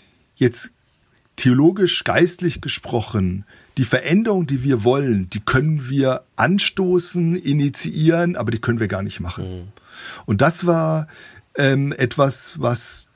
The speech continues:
Speaker 1: dann sehr entlastend wurde und was das Studium auch nochmal verändert hat. Ja, und wo ich sagen würde, da,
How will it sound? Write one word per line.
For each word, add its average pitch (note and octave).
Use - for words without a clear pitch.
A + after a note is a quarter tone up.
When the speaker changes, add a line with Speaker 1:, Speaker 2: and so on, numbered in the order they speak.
Speaker 1:
dann G3
sehr C#3+
entlastend A#2
wurde G#2
und G2
was -
das -
Studium E3+
auch C3
nochmal B2+
verändert B2
hat. -
Ja, G2+
und B2
wo B2
ich A2+
sagen C3+
würde, C#3
da, C#3+